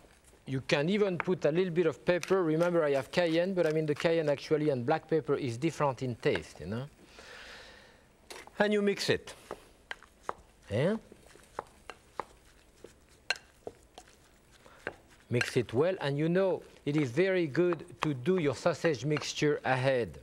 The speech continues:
I tell you, I, uh, do sausage and I season it and let them several days to macerate and develop taste. Now, if you do that ahead, however, don't put the mushroom in it. If you put the mushroom in it, they're going to bleed,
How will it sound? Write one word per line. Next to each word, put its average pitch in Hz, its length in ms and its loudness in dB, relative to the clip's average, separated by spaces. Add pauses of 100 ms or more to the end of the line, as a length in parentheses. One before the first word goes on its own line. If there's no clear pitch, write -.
(760)
I 117 100 0
tell 170 240 0
you, 139 300 2
I, 147 420 2
uh, 123 200 2 (500)
do 185 240 2
sausage 175 720 0 (400)
and 151 160 2
I 139 120 2
season 180 480 0
it 185 260 -2 (300)
and 143 200 4
let 160 220 0
them 156 220 0
several 170 480 0
days 160 260 0
to 127 80 -2
macerate 160 640 0
and 120 140 0
develop 151 420 0
taste. 120 300 2
Now, 110 140 2
if 113 200 -2
you 127 80 2
do 226 280 2
that 185 200 2
ahead, 135 360 2
however, 110 520 2 (640)
don't 202 220 2
put 170 180 -2
the 160 80 4
mushroom 135 520 2
in 101 140 0
it. 95 180 -2
If 92 140 -8
you 117 60 0
put 156 180 0
the 165 80 2
mushroom 147 500 0
in 156 120 2
it, 202 180 0 (380)
they're 151 180 2
going 151 280 0
to 143 140 -2
bleed, 156 440 0